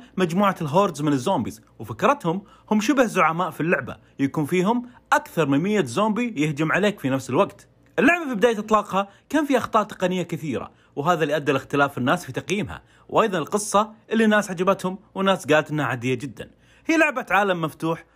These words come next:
تخلص فيها مهمات متنوعة، وتقييمها في ميتاكريتيك كان واحد وسبعين. في المركز التاسع عندنا لعبة The Evil Within Two، هي لعبة رعب وصراع بقاء من مطور ريزنت ايفل شينجي ميكامي،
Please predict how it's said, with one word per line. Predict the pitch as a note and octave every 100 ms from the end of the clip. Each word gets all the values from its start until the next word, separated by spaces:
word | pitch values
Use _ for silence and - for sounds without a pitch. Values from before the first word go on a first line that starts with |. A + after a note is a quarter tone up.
| -
تخلص | - A3 F#3
فيها | F3+
مهمات | E3+ D#3 D#3+ D#3
متنوعة، | D#3 C#3+ C#3 G2+ C#2 _ -
وتقييمها | C3 D#3 E3+ D#3
في | D3
ميتاكريتيك | D#3 D3+ C#3+ G3 G3+ G#3
كان | F#3+ A3 B3 - _ -
واحد | A#2+ D#3+ - F#3
وسبعين. | F#3+ F#3+ A#2+ - _
في | G#3
المركز | F#4+ D#4+
التاسع | D#4+ E4+ G#3+ - G#2 -
عندنا | G#3 F#3 G3
لعبة | G#3 G3+
The | C3
Evil | - B3 B3+ A3+
Within | F#3+ F3 F#3 D3
Two، | A2+ - _ _ _
هي | C#4 F4+
لعبة | E4 C#4+ -
رعب | A#3 A#3+
وصراع | F#3+ - F#3+ F3+
بقاء | E3 - F3+ -
من | C#3+
مطور | C#3+ C#3+ D#3+
ريزنت | D3+ C3+ D3 -
ايفل | G3+ F3+ A3
شينجي | G3 F3+ E3+
ميكامي، | D#3 G3+ G#3 F#2